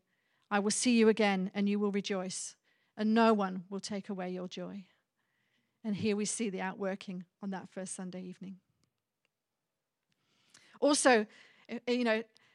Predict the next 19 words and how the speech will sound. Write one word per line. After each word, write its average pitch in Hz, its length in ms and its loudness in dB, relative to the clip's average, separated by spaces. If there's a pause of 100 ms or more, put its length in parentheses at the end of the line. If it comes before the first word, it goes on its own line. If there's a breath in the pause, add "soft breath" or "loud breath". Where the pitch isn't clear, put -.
(200 soft breath)
John 302 280 6
is 302 160 4
trying 277 220 4
to 254 40 2
get 247 140 0
us 254 160 0
to 254 140 -2
imagine, 233 420 2
and, 190 180 -6 (280 soft breath)
and 226 120 -8
once 240 220 -4
we've 240 120 -4
got 233 120 0
the 240 80 -2
whole, 226 480 4 (380)
um, 202 460 0 (500)
array 247 300 8
of 233 80 6
scripture 226 520 2